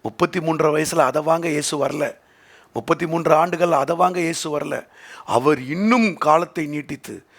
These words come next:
சிலுவை வரைக்கும் சென்று பாடுகளை அனுபவித்து ஒரு லாங் டேர்ம் கோல், ஒரு உயரிய இலக்கு, அதை நோக்கி போய்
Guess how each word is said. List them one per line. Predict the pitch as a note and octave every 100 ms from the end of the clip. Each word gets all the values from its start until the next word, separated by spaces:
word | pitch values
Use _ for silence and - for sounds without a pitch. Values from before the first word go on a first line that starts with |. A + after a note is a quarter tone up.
| - -
சிலுவை | - - D3+ E3+ E3+ C#3
வரைக்கும் | B2 D3 - C#3+ -
சென்று | C3 B2+ A#2 G#2+ - - - -
பாடுகளை | A#2 C#3+ F#3 A#3 G#3 G#3+ F#3+
அனுபவித்து | D3+ D3 C#3+ C#3 - G2+ - _ - - -
ஒரு | G2+ A2
லாங் | G3 A3+ -
டேர்ம் | A3+ G#3+
கோல், | D#3+ D#3+ B2+ - _ _ _ _ -
ஒரு | A2
உயரிய | G#2+ A2+ F3 G3+ A3+
இலக்கு, | A3+ F3+ - D3+ - _ _ _ -
அதை | - G#2
நோக்கி | A2+ C3+ F3+ G3 -
போய் | D#3 C#3 G#2